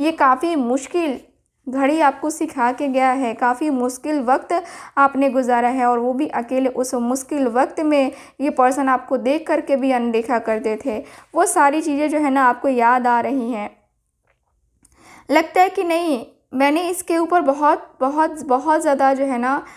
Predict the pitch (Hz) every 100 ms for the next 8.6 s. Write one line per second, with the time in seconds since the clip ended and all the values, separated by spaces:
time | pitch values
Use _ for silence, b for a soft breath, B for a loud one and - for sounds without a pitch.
0 | B B - 254 247 294 320 349 - 262
1 | 247 233 226 302 339 349 339 339 294 -
2 | 294 277 285 269 247 254 247 247 233 269
3 | 269 285 294 302 277 262 269 294 262 -
4 | B B B 247 320 311 349 320 285 311
5 | 277 277 254 247 233 - 233 233 226 262
6 | 214 - - 262 302 269 262 262 277 269
7 | 269 262 262 269 269 254 - 262 254 254
8 | 247 311 277 - 294 277